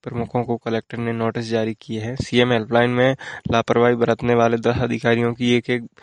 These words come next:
वेतन वृद्धि रोकने हेतु प्रस्ताव वरिष्ठ कार्यालय को भेजने के संबंध में तीन दिवस में अपना स्पष्टीकरण देने हेतु कारण बताओ सूचना पत्र जारी किए गए हैं। कलेक्टर फ्रैंक नोबल ए ने जिला योजना आर्थिक एवं सांख्यिकी अधिकारी एसआर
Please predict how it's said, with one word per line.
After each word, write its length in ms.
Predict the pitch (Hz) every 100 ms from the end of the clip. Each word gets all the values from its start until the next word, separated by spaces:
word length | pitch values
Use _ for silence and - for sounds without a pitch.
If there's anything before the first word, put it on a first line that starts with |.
| - - - 120
वेतन 280 | 120 127
वृद्धि 340 | 123 123 117 127
रोकने 380 | 120 113 127 117
हेतु 200 | 110 123
प्रस्ताव 440 | 120 117 127 120
वरिष्ठ 300 | 117 120 -
कार्यालय 420 | - 113 113 117
को 160 | 117 120
भेजने 380 | 110 104 113 117
के 100 | 120
संबंध 380 | 113 110 113
में 100 | 117 117
तीन 260 | 127 123
दिवस 240 | 120 113 -
में 120 | 117
अपना 260 | - 120
स्पष्टीकरण 680 | 120 - 117 - 117 117 117
देने 300 | 113 110 113
हेतु 240 | 107 - 117
कारण 360 | 113 113 117
बताओ 280 | 110 113 117
सूचना 400 | - 113 113 120
पत्र 280 | 104 107 110
जारी 240 | 107 107
किए 260 | 101 - 107
गए 140 | 104
हैं। 220 | 101 113 - - - - - _
कलेक्टर 320 | 135 127 -
फ्रैंक 360 | 131 127 135 135
नोबल 420 | 131 127 127 139 - - - - -
ए 100 | 127 131
ने 140 | 131
जिला 200 | 127 131
योजना 300 | 127 127 127 123
आर्थिक 280 | 120 117 127
एवं 200 | 123 123
सांख्यिकी 560 | 127 120 120 - - 123
अधिकारी 480 | 120 117 120 123 123
एसआर 460 | 117 - 120 120